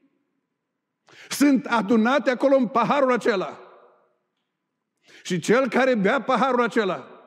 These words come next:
se încarcă cu păcatele întregii lumi, cu păcatele mele și păcatele tale.”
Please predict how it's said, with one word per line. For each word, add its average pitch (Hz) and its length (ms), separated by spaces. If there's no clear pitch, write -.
se - 160
încarcă 240 680
cu 247 120
păcatele 208 680
întregii 196 500
lumi, 185 500
cu - 140
păcatele 175 540
mele 190 260
și 180 140
păcatele 160 520
tale.” 135 380